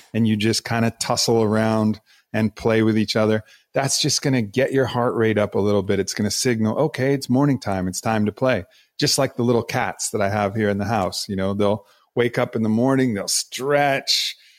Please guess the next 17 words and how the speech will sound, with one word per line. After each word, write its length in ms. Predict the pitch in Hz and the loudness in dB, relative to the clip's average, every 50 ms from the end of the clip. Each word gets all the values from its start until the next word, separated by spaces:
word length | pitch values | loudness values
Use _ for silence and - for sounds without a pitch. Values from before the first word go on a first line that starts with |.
| _ _ _ - | _ _ _ -10
you 100 | - 123 | -6 -2
know, 180 | 123 123 123 120 | -2 0 0 0
and 140 | 113 113 113 | 0 0 0
then 160 | 113 117 120 | 0 2 2
they'll 220 | 117 120 120 120 | 2 0 0 0
start 420 | - - - - 127 120 120 107 - | -2 -2 -2 0 0 2 0 0 -2
wrestling 540 | 110 107 127 127 117 - - - 117 110 110 | -2 0 0 0 0 0 0 0 2 2 2
with 140 | 104 95 95 | 2 2 0
each 180 | 95 - - | -2 -2 0
other. 420 | 104 92 85 95 95 95 - - - _ - | 0 0 0 -2 -4 -6 -8 -12 -14 _ -4
And 520 | 104 107 107 107 107 107 107 107 - 110 | -2 0 0 0 0 -2 -2 -4 -4 -2
they 160 | 117 170 190 196 | 0 2 2 4
know, 440 | 165 110 95 95 113 139 160 175 - _ _ | 4 2 2 2 0 0 -2 -4 -8 _ _
they 240 | - 113 110 117 117 | -6 -2 0 2 2
know 220 | 113 113 113 110 | 4 4 2 2
that 120 | 107 104 | 2 2
it's 220 | 101 98 - - | 2 0 -2 -6